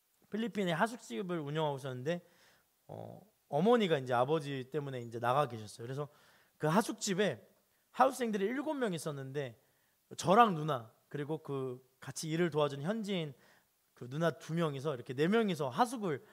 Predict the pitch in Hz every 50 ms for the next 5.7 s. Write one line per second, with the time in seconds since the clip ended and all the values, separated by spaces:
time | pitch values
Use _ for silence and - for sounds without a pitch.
0 | - - - - 254 254 247 220 170 131 117 113 117 113 - _ _ _ _ _
1 | _ _ _ _ _ - 143 135 135 165 185 160 131 131 127 131 117 120 117 117
2 | 113 _ _ _ _ _ _ _ - 165 160 170 175 - 185 165 151 139 135 135
3 | 131 123 - 139 147 151 170 165 156 151 - 156 139 131 127 120 120 127 131 151
4 | 160 175 165 156 139 123 107 104 104 _ _ _ _ _ _ _ - 156 175 175
5 | 156 - 151 151 156 165 160 - 165 151 139 131 127